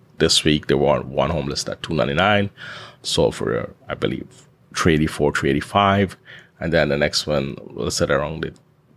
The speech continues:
two seventy-nine and sold for three seventy-one. Both times, my first time home buyer client, we lost out because competition was very fierce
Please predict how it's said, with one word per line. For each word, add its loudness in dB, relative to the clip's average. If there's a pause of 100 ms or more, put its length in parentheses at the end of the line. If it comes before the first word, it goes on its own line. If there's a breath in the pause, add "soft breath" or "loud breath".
(140)
two 0
seventy-nine 4
and -4
sold -2
for -2 (180)
three 0
seventy-one. -2
Both 4
times, 2
my 0
first 0
time -6
home -10
buyer 2
client, -4 (440 loud breath)
we 2
lost 2
out 0 (240)
because -2
competition -6
was -6
very -2
fierce 2